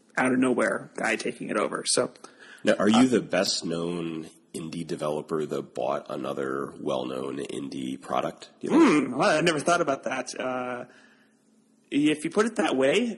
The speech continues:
Speaker 1: possibly. Uh, for a lot, for a while there, at least, it was sort of a joke, a running joke that I was acquiring everything because I acquired two apps within the course of a couple months, and I have not acquired anything since. And it's been, you know,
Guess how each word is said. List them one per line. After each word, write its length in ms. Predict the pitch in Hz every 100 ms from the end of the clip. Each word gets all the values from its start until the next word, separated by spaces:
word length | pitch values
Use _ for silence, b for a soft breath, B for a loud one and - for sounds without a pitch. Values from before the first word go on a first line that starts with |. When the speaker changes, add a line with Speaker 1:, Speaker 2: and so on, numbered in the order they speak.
| -
Speaker 1:
possibly. 680 | 135 139 247 226 247 254
Uh, 240 | - 135 135
for 180 | - 147
a 80 |
lot, 320 | 131 147 - -
for 100 | 135
a 40 |
while 320 | 127 131 151
there, 160 | 165 175
at 120 | 170 160
least, 260 | 180 -
it 120 | - 131
was 200 | 131 -
sort 180 | 135 131
of 160 | 127
a 60 | 123
joke, 340 | 123 127 127 -
a 60 |
running 300 | 127 131 127
joke 340 | 120 123 123 -
that 120 | 120
I 60 |
was 200 | 120 120
acquiring 480 | 120 - 123 123 123
everything 420 | 120 127 123 120
because 460 | 131 - - 90 -
I 220 | - - -
acquired 440 | - 131 120 120
two 160 | - 120
apps 400 | 113 120 - -
within 480 | 123 120 113 - - -
the 80 |
course 300 | - 113 104
of 60 | 110
a 40 |
couple 240 | 107 127 123
months, 480 | 117 - 160 - - -
and 200 | - -
I 100 | 131
have 100 | 131
not 400 | 143 147 - -
acquired 460 | - - 131 127 120
anything 340 | 131 127 -
since. 320 | - 143 127 -
And 80 | -
it's 80 |
been, 260 | - 90 - - B B B B B B
you 60 |
know, 200 | 127 123